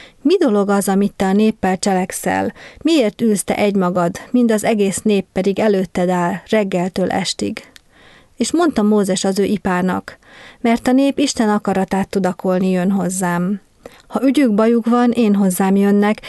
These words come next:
és törvényt teszek az ember között és fele barátja között,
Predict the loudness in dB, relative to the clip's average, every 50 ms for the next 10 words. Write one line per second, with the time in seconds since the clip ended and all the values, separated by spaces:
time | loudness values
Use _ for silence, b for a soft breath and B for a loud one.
0 | B B B -2 -2 0 0 0 0 2 2 2 0 0 0 -2 -2 -2 -2 -4
1 | -2 -2 -4 -2 0 0 2 2 2 2 0 0 0 0 0 2 0 0 0 -4
2 | -4 -4 -2 -2 0 0 0 2 0 0 0 0 -2 -2 -4 -4 -2 -2 -2 0
3 | 0 0 -2 -2 B